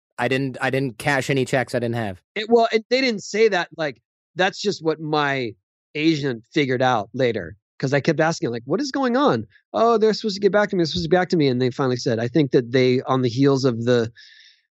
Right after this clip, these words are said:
Speaker 2: of the flop that was this movie, they're not gonna do anything with Looney Tunes."
Speaker 1: friggin' Br-, have you ever confronted Brendan Fraser?
Speaker 2: <laughs>
Speaker 1: Thanks for ruining my
Speaker 2: I blamed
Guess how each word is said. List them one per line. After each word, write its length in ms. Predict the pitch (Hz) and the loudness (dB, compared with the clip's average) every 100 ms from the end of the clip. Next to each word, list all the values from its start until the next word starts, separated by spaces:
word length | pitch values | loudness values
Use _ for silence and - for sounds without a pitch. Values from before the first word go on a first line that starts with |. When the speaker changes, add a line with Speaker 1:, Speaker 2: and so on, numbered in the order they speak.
| _ - | _ 0
Speaker 2:
of 180 | 131 | 0
the 80 | 127 | -2
flop 440 | 120 - 139 131 120 | -4 2 2 2 0
that 120 | 131 | -2
was 200 | 127 117 | -2 -2
this 200 | 127 - | -6 0
movie, 320 | 131 117 113 | 2 4 2
they're 100 | 110 | 2
not 180 | 113 110 | 0 0
gonna 140 | 120 | -2
do 180 | 107 110 | 0 2
anything 480 | 107 107 107 101 107 _ - - | 2 2 0 0 -6 _ -16 -2
with 300 | 117 110 - | 0 0 -4
Looney 240 | 147 123 113 | 0 2 2
Tunes." 420 | 123 104 98 98 _ _ - | 2 0 0 -8 _ _ -6
Speaker 1:
friggin' 360 | 151 147 135 | -2 0 -2
Br-, 80 | 135 156 | -4 -2
have 160 | 151 | 0
you 100 | 156 | 2
ever 160 | 147 143 | 2 0
confronted 560 | - 156 - 147 147 | -2 -6 -2 0 0
Brendan 300 | 123 139 139 | 0 0 0
Fraser? 340 | 127 143 147 160 | 0 0 2 2
Speaker 2:
<laughs> 60 | |
Speaker 1:
Thanks 200 | - 151 - | 0 0 0
for 80 | |
ruining 240 | 139 147 143 | 0 0 0
my 80 | |
Speaker 2:
I 40 | |
blamed 60 | 123 | 0